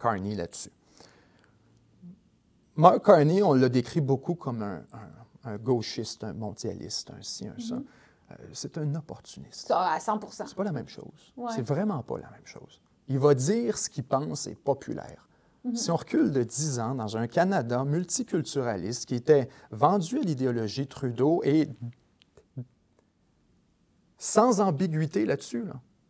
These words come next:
Speaker 1: Le Canada, c'était le Canada de Trudeau.
Speaker 2: Mhm.
Speaker 1: Trudeau représentait très bien l'identité canadienne et
Speaker 2: Ouais.
Speaker 1: qui on voulait être, qui on aspirait
Speaker 2: Ouais.
Speaker 1: d'être. Euh, naturellement, un Mark Carney écrit et vante la politique de Trudeau.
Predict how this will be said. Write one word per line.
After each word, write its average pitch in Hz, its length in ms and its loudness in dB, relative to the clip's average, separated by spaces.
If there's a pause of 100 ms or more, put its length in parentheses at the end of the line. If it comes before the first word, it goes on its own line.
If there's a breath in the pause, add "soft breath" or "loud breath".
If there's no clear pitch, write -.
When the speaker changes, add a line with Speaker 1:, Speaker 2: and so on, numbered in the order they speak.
Speaker 1:
Le 120 120 0
Canada, 147 460 2
c'était - 140 -4
le 123 40 -6
Canada 131 320 0
de - 60 -4
Trudeau. 151 420 -4 (140)
Speaker 2:
Mhm. 226 80 -8
Speaker 1:
Trudeau 156 420 4
représentait 151 600 6
très 175 440 2
bien 156 300 0
l'identité 147 640 -2
canadienne 135 480 -2
et 135 40 0
Speaker 2:
Ouais. 233 100 0
Speaker 1:
qui 202 60 2
on 151 80 4
voulait 131 400 0
être, 123 220 -4
qui 170 120 -8
on 147 120 -2
aspirait 139 420 -2
Speaker 2:
Ouais. 117 40 0
Speaker 1:
d'être. 101 260 -4 (600 loud breath)
Euh, 98 140 -2 (420)
naturellement, 139 580 2
un 175 160 -2
Mark 113 300 -4
Carney 127 400 -6
écrit - 680 -8
et 90 100 -8
vante 110 360 -8
la 110 80 -6
politique 82 440 -8
de 78 120 -12
Trudeau. - 400 -10